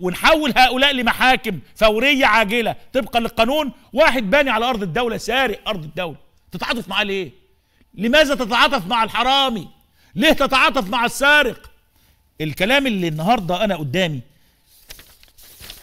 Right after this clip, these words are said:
يا جماعة، أنا ال-، ال-، ال-، ال-، ال-، لما يجي، أنا امبارح قلت، قلت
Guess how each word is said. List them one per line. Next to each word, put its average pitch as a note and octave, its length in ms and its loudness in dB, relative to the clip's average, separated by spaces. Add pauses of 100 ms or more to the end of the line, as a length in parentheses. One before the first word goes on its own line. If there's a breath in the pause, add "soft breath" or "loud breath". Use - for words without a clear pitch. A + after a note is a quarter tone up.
(520)
يا D3+ 80 -2
جماعة، A3 420 2
أنا G#3+ 220 -2 (680)
ال-، E3+ 140 -4 (100)
ال-، - 80 -18 (520)
ال-، E3+ 200 -6
ال-، E3 280 -8
ال-، D3+ 300 -8
لما D#3 160 -2
يجي، A#3 260 -4 (440)
أنا A3+ 120 4
امبارح A3+ 260 0
قلت، F#3+ 420 -6 (100)
قلت D#3+ 360 -6